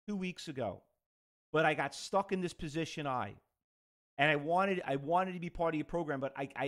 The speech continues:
I, I couldn't get out of this position. I was holding on." And, you know, and I know I read your book and it talks about no overnights, no overnights. I don't know where he is now, but that was, like, f-, four days ago, three days ago. I mean, it was, like, on Friday or Thursday.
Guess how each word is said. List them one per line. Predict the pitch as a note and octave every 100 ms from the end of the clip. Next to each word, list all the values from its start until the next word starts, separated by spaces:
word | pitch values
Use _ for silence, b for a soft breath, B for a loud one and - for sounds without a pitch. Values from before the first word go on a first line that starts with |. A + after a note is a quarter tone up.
| -
I, | C3+ C#3 -
I | B2+ A2+ - _ _ _ -
couldn't | A#3 F#3
get | E3 E3
out | D#3 D#3+
of | D3
this | C3
position. | - C3+ G3+ - C3+
I |
was | B2 -
holding | D#3+ E3 D#3+
on." | G3 E3+ A2 - b b b _ -
And, | D3+ D3+ D3 C#3+ C3
you | D3+
know, | D3+ D3+
and | C#3
I | D3
know | D#3
I | E3+
read | D#3+ E3 D3+
your | D3
book | E3+ F#3 F#3
and | C#3+
it |
talks | - E3 D#3+
about | - C#3+
no | D3 D#3 D#3+
overnights, | D3 D#3 D#3+ D3 -
no | D3+
overnights. | C#3+ D3+ D3 A2 - - _ _ _ _ _ _ _ -
I |
don't | G3+ B3+
know | A#3+
where | A3+ A3
he | G3+ G3
is | D3+
now, | D#3 D3 E3+ A3+ A#3+ -
but | C#3
that | D#3+ E3+
was, | F3
like, | D#3+ C#3+ -
f-, | B2+ -
four | - D#3+
days | D3 D3 D3+
ago, | F3+ G3+ G#3 G3+ -
three | C3+
days | C3+ D3
ago. | D#3+ E3
I | B2
mean, | A#2+ A#2
it |
was, | A2+
like, | A#2+ B2
on | A#2
Friday | - C3 B2+
or | A2+
Thursday. | - C3 C#3 C#3 F#3+ F#3